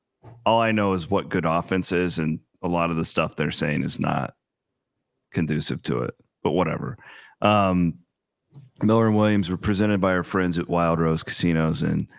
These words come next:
Clinton, Emmitsburg, and Jefferson. I'm gonna bring Aiden Wyatt in real quick. Aiden is our producer.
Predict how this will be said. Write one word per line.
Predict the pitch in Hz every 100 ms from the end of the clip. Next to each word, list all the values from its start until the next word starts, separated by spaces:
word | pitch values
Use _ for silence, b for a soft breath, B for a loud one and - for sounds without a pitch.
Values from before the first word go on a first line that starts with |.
| b b b _ _ _ _
Clinton, | - 104 92 92 85
Emmitsburg, | 90 90 - 90 82
and | 82
Jefferson. | 87 82 82 80 82 78 B B B -
I'm |
gonna | 127 143
bring | 120 104
Aiden | 95 98 95
Wyatt | 90 92 92
in | 95 98
real | 98
quick. | 98 107 104 98 -
Aiden | 107 104 101 95 90
is | - 92 87 82
our | 82 85 82 82
producer. | - 87 90 90 - 92 87 80